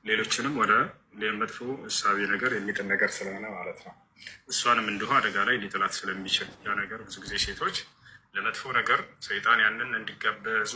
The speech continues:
ያደርጋሉ። ወንዶችን የእርሷን ተክለ ሰውነት ባዩ ጊዜ፣ ውበቷን ባዩ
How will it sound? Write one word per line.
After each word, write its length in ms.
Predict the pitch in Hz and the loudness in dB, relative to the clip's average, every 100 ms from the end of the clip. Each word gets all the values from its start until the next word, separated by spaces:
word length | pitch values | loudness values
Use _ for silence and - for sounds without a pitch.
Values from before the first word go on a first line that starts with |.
| 123 | 6
ያደርጋሉ። 500 | 113 117 113 104 95 | 6 4 0 0 -2
ወንዶችን 540 | 104 98 101 - 151 226 _ _ _ - - | -10 -8 -6 -2 -2 -4 _ _ _ -20 -14
የእርሷን 460 | 104 104 110 120 110 | -4 -2 0 0 0
ተክለ 200 | 110 113 | 0 0
ሰውነት 300 | - 110 107 | -2 -2 -4
ባዩ 180 | - 110 | -2 -2
ጊዜ፣ 160 | 107 110 | -2 -4
ውበቷን 360 | 104 110 113 113 | 0 2 4 4
ባዩ 160 | 107 | 4